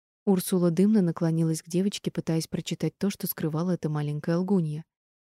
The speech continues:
и даже протянула руку, чтобы схватить мерзавку, посмевшую ее обмануть, за горло, да тут же отшатнулась назад. «Вот это да!» — только и проговорила она, прищелкнув языком. «Уходите, пожалуйста», —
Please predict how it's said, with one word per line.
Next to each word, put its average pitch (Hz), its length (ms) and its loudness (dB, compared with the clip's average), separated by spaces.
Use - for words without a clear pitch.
и 202 80 4
даже 196 260 4
протянула 190 540 0
руку, 202 240 -2
чтобы - 240 -4
схватить - 440 -4
мерзавку, 196 580 0
посмевшую 180 580 2
ее 160 180 0
обмануть, 156 440 -2
за 190 160 2
горло, 160 360 0
да 220 120 2
тут 160 260 -2
же 190 100 0
отшатнулась 151 580 -4
назад. 165 340 -2
«Вот 220 320 2
это 247 240 2
да!» — 156 340 0
только 175 280 2
и - 20 0
проговорила 175 640 0
она, 151 220 0
прищелкнув 151 600 -4
языком. 160 520 -6
«Уходите, 269 460 2
пожалуйста», — 170 680 0